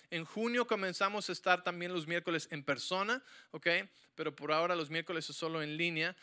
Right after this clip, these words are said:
hasta el terminar el mes. Tuvimos una noche de alabanza y adoración el viernes. ¡Wow! Maravillosa. ¿Cuántos estuvieron aquí? Varios de ustedes estuvieron aquí,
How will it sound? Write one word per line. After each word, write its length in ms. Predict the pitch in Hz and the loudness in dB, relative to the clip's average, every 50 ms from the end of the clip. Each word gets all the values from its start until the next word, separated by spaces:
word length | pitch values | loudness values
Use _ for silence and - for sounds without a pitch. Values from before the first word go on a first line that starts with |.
| - - - - | -20 -20 -12 -6
hasta 260 | 156 151 - - 151 | -4 -4 -4 -4 -8
el 60 | 143 | -6
terminar 400 | - 143 139 143 139 143 143 143 | -4 -4 -4 -2 -2 0 0 2
el 80 | 143 143 | 0 0
mes. 400 | 151 165 160 143 - - - - - - - - - - _ _ _ _ _ - | 0 0 0 0 0 -4 -10 -10 -16 -20 -20 -20 -20 -20 _ _ _ _ _ -18
Tuvimos 400 | - 180 196 208 226 233 226 226 | -10 -6 -4 -2 -2 -2 -2 -2
una 160 | 220 208 202 | -2 -2 -2
noche 300 | 202 208 196 - 233 208 | -2 -4 -2 0 0 2
de 80 | 196 | 2
alabanza 420 | 185 175 165 165 180 185 175 - 190 | 2 2 2 0 0 -2 -2 -2 0
y 20 | |
adoración 440 | 180 170 165 156 147 - 180 175 175 | 0 0 0 0 -2 -4 -4 -6 -6
el 100 | 170 151 | -4 -2
viernes. 500 | 156 165 165 165 175 190 202 - - - - - - - - - - - - _ _ - | -2 -2 -2 -2 -4 -6 -6 -6 -8 -12 -14 -18 -20 -20 -20 -20 -20 -20 -20 _ _ -16
¡Wow! 100 | - - - - - - - _ _ _ _ _ _ _ _ _ _ _ | -12 -10 -10 -10 -10 -12 -16 _ _ _ _ _ _ _ _ _ _ _
Maravillosa. 580 | - 147 151 151 147 139 131 131 123 - - - | 0 2 2 2 2 2 0 -2 -2 -4 -6 -6
¿Cuántos 240 | - 220 240 247 - | -4 -4 -4 -4 -4
estuvieron 260 | - 220 202 202 180 | -8 -6 -6 -4 -6
aquí? 200 | 160 - - 127 123 | -6 -8 -10 -12 -8
Varios 280 | 147 165 202 233 214 | -4 -4 -4 -4 -6
de 60 | 185 170 | -10 -12
ustedes 240 | - - 170 165 | -10 -10 -10 -10
estuvieron 260 | - - 156 151 139 - | -10 -12 -12 -12 -12 -14
aquí, 240 | 143 - - - | -14 -18 -20 -20